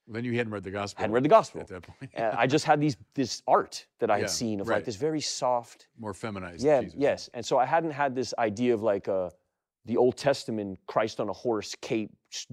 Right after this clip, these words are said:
Speaker 2: dipped in blood, sword. I had no, uh, th-, none of that was in my lexicon of knowledge. So all I knew about was this very soft, meek Jesus, which didn't fit into my idea of what, uh, like, my, what masculinity would be.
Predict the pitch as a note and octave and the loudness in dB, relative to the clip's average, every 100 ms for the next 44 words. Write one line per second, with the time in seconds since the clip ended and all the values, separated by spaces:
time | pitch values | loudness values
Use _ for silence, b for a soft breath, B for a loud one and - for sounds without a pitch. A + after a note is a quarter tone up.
0 | G2+ A#2+ - F#2+ G#2 A2 G#2+ F#2 - A#2 | 0 0 0 -6 4 8 8 4 -4 -2
1 | G#2+ G#2+ - G#2 A#2 A#2 C3 B2+ A#2 b | 0 0 -2 -4 -2 0 2 0 -2 b
2 | b b - C2 G2+ - G2+ - - D#2+ | b b -20 -16 -10 -2 0 0 -6 -12
3 | F#2 G#2+ - - - A2 - C3+ D#3 B2+ | -12 -12 -16 -20 -20 -16 -4 -2 2 4
4 | A#2 A2+ A2+ G#2 F#2+ G#2+ A2 G#2+ F#2+ F2+ | 4 2 -2 -2 0 0 -2 -6 -6 -6
5 | E2+ G2+ F#2+ A1+ - - C#2+ A2+ C3+ B2 | -6 -6 -6 -8 -12 -6 0 2 0 0
6 | C3 A2+ G#2+ G2+ G2 F#2+ B2 A#2 - A#2+ | -2 0 0 -2 -8 -10 -6 -6 -4 0
7 | G#2+ - G2+ A2+ F#2+ F#2 F2 E2 E2+ - | 0 -2 -8 -8 -10 -10 -10 -10 -12 -14
8 | _ _ _ A2 - - C#3 A#2+ C#3+ A#2 | _ _ _ -8 -6 -4 -4 -2 -4 -2
9 | A2+ A2+ G#2 G2 F#2+ F2+ - _ _ _ | -4 -4 -2 -2 -2 -6 -12 _ _ _
10 | _ G#2 F#2+ A#2+ B2 G#2 B2+ A2+ _ - | _ -4 -2 2 2 4 2 0 _ -12
11 | G2 F#2 F2 - _ G#2 F#2+ G#2 F#2+ _ | -6 -6 -6 -14 _ -6 -4 -6 -10 _
12 | F#2+ - _ _ _ _ A#2+ G#2 A#2 A#2+ | -20 -20 _ _ _ _ -6 -2 -2 -4
13 | - A#2+ C3+ D#3+ F#2+ F2 E2+ D#2+ D2 - | -2 0 2 0 -2 -6 -8 -10 -12 -14